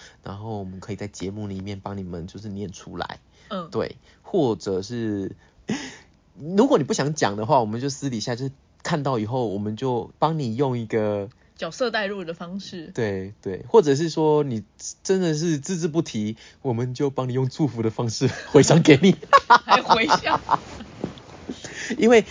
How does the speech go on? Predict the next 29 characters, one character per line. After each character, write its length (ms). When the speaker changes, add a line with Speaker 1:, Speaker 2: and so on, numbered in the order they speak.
Speaker 1:
其 140
实 60
你 60
知 60
道 220
农 240
历 180
啊， 380
就 120
是 140
遇 160
到 140
一 40
些 80
神 280
奇 140
的 140
体 360
验， 300
我 100
必 180
须 200
要 320
讲 340
到 260
我 160
两 180
年 200
前 260